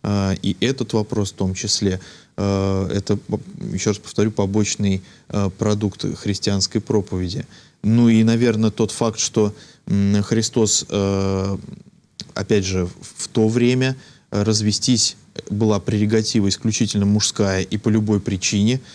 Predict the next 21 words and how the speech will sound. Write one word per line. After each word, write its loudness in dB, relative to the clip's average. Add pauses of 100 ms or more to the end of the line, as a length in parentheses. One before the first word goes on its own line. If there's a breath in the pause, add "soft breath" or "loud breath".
(160 loud breath)
Христос 0
ограничивает 2
мужск-, -2
мужской, 2
э, 0
деспотизм, 0 (400 loud breath)
э, 0 (580)
граничащий 0
открово-, 0
откровенно 0
с 0
произволом, 2
когда 0
он 2
может 0
выгнать 2
жену 2
просто -4
за 0
пересоленный 0
суп. -2